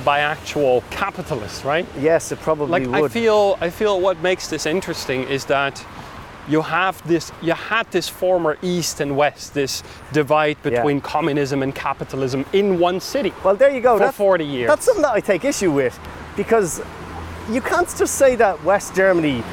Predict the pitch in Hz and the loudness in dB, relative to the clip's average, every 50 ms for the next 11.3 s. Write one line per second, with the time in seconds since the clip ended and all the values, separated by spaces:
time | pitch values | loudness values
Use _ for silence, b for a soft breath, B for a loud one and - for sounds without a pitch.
0 | - - - - - 151 160 - - - 170 185 - 170 147 143 139 123 110 90 | -10 -10 -10 -6 0 0 0 0 0 0 0 0 0 0 -2 0 0 0 -2 -4
1 | - - - 143 139 147 160 147 - 175 156 151 147 139 131 123 120 92 92 170 | -6 -4 -4 -4 -2 -2 -4 -2 0 2 2 2 2 0 -2 -2 -4 -2 2 2
2 | 175 160 147 117 101 95 90 147 175 196 202 185 - 196 185 185 180 175 151 202 | 2 2 2 -2 -4 -4 -2 0 0 0 -2 -4 2 2 4 4 4 4 4 2
3 | 165 - 92 110 - 139 135 143 165 - - - - - - - - - 190 233 | 2 2 -2 -6 -4 -2 -2 -2 -2 -4 -8 -10 -8 -8 -8 -6 -6 0 4 4
4 | 262 269 262 294 311 294 285 269 254 240 214 - - 262 311 277 294 254 277 294 | 4 4 4 2 2 4 4 4 4 2 2 4 4 4 4 4 4 4 4 4
5 | 254 - - - 208 202 185 185 190 185 170 147 131 117 - - - - - - | 2 0 -4 -2 2 4 6 6 8 6 6 4 0 -12 -14 -16 -16 -14 -14 -14
6 | - - - - - - - - - - - 170 170 180 196 202 196 175 147 151 | -12 -12 -12 -14 -14 -14 -14 -14 -10 -2 0 0 2 4 6 6 6 6 4 0
7 | - - 190 196 196 190 190 175 165 160 151 139 - - 175 170 - - 156 131 | -4 0 2 2 2 2 2 2 4 4 2 2 0 0 0 0 2 2 -2 0
8 | 131 139 139 147 156 151 156 165 165 160 156 180 220 226 208 185 180 185 - 185 | 0 0 0 0 2 2 2 2 0 -2 2 4 4 4 6 6 4 4 4 2
9 | 160 135 143 143 - - 170 156 147 147 139 139 127 107 - - - - - - | 0 2 0 -2 2 4 4 4 4 2 2 0 0 -2 -8 -12 -14 -16 -14 -14
10 | - - - 151 135 131 - - 180 175 175 - - 147 127 143 151 175 180 - | -10 -2 -2 -2 0 0 -2 2 4 4 4 4 0 -2 0 4 4 4 4 2
11 | 160 139 - 135 120 | -2 -10 -8 -10 -10